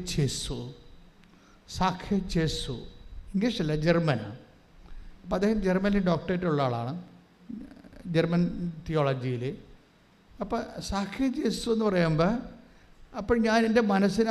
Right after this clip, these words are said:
അന്ന് തന്നെ ഈശോ ഹോണ്ട് ചെയ്ത ഒരു സംഭവമാണ് സാഖേ ചേസു.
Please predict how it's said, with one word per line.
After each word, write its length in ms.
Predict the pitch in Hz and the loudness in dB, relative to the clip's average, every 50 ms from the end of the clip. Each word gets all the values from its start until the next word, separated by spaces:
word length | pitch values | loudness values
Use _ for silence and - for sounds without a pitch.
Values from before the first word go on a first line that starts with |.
| 208 190 | 4 4
അന്ന് 260 | 190 196 196 208 220 214 214 | 4 6 6 6 6 6 6
തന്നെ 280 | 208 196 196 190 185 190 190 180 175 | 6 6 6 4 4 2 4 4 4
ഈശോ 300 | 175 160 - - - 185 185 180 180 - - | 4 4 2 2 2 2 2 0 -2 -4 -4
ഹോണ്ട് 340 | - 170 165 165 170 170 175 175 - | 0 2 2 4 4 2 0 0 -2
ചെയ്ത 160 | 170 160 156 165 165 | -2 0 2 2 2
ഒരു 60 | 151 - - | 0 0 -2
സംഭവമാണ് 340 | 139 135 131 135 135 131 127 - - | -4 -2 -2 0 0 0 -2 -2 -4
സാഖേ 240 | 139 123 - 160 147 120 - 135 | -4 -4 -4 -4 -4 -4 -6 -6
ചേസു. 300 | 120 113 - - 120 | -8 -8 -8 -12 -14